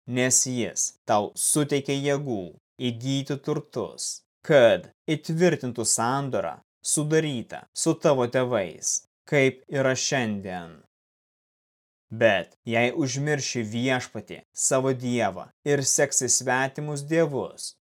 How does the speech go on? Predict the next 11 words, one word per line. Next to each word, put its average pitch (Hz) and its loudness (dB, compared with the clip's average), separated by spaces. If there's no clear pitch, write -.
juos 113 4
garbinsi 113 0
ir 123 -4
jiems 131 -2
tarnausi, 117 -2
skelbiu 131 0
jums 123 -2
iš 131 -8
anksto, 135 -6
kad 120 4
žūsite. 120 -4